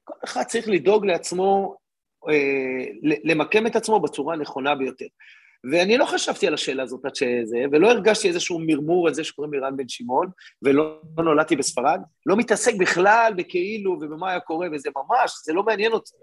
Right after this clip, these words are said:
מעניין אותי מאוד, מאוד, מאוד, לא להסתכל על איזושהי נקודה בסוף שבה יהיה תארים או משהו, מעניין אותי עכשיו ליהנות מהדרך, שהמטרות הקרובות שלי, שיהיו לי מטרות קרובות,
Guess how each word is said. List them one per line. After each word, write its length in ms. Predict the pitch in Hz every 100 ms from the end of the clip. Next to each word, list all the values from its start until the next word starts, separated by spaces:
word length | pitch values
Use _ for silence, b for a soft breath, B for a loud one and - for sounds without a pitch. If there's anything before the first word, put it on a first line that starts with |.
| - B B B B _ _
מעניין 380 | 151 151 170 233
אותי 200 | 254 226
מאוד, 540 | 175 - 214 247 233
מאוד, 260 | 190 220 190
מאוד, 260 | 185 190 165
לא 120 | 233
להסתכל 400 | 247 208 208 180
על 100 | 160
איזושהי 340 | 170 160 160
נקודה 380 | 143 - 139 156 160 151
בסוף 480 | 139 - 170 165 -
שבה 340 | 135 127 147 147 143 135
יהיה 160 | 139 151
תארים 520 | - 139 139 175 160
או 80 | 156
משהו, 240 | 185 214 233
מעניין 240 | 156 175
אותי 180 | 214 170
עכשיו 320 | 139 - 208 175 - _ _ _ b b b
ליהנות 400 | 131 147 156 214
מהדרך, 680 | 214 165 131 170 226 294 - _ _ _ -
שהמטרות 520 | 143 143 151 220 233
הקרובות 460 | - 156 135 196
שלי, 380 | 196 185 170 151
שיהיו 260 | - 156 175
לי 120 | 190
מטרות 420 | 160 139 143 127
קרובות, 580 | - 135 127 135 202 -